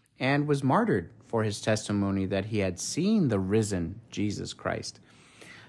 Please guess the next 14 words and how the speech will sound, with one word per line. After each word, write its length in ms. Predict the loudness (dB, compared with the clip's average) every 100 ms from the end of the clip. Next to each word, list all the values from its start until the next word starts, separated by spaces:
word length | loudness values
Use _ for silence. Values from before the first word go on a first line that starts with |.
| -4
Uh, 600 | 2 4 4 2 0 -2 -2
number 260 | 4 6 6
five, 540 | 8 8 8 4 -4 -6
the 80 |
fifth 260 | 2 2 4
is 140 | 2
Paul. 520 | 4 6 6 6 0 -16 _ _ _
So 520 | -6 2 4 4 2 -4 -20 _
previously 460 | 2 4 4 4 4
known 240 | 6 6 6
as 160 | 4
Saul 280 | 4 6 6
of 160 | 4 -2
Tarsus, 580 | 0 0 2 -2 -4